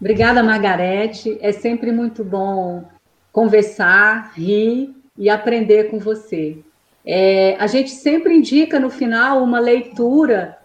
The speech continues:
para as pessoas aprofundarem. A Margarete tem muitos artigos, muitos livros publicados, então nós vamos indicar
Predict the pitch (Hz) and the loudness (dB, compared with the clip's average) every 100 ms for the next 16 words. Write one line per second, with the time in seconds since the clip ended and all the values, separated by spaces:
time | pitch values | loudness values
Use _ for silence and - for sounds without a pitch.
0 | _ - 220 220 233 254 247 240 - 247 | _ -4 -2 0 0 2 0 0 -2 -4
1 | 240 254 240 220 220 214 190 170 - _ | -4 -4 -2 0 0 0 -4 -10 -16 _
2 | _ - 190 214 226 226 269 - - - | _ -6 -2 0 2 2 2 -4 -8 0
3 | 285 262 226 220 254 302 302 240 226 208 | 4 4 4 2 6 6 4 0 -4 -4
4 | - 254 226 214 233 254 247 202 226 269 | -8 -8 -6 -4 -4 -4 -8 -6 -4 -4
5 | 240 240 - 233 208 208 - 233 240 202 | -4 -8 -10 -8 -6 -6 0 4 4 2
6 | 175 - _ _ _ - 269 294 285 277 | -8 -18 _ _ _ -8 0 2 2 2
7 | 294 269 285 277 - 262 247 269 - - | 2 4 4 2 -2 0 2 2 -2 -12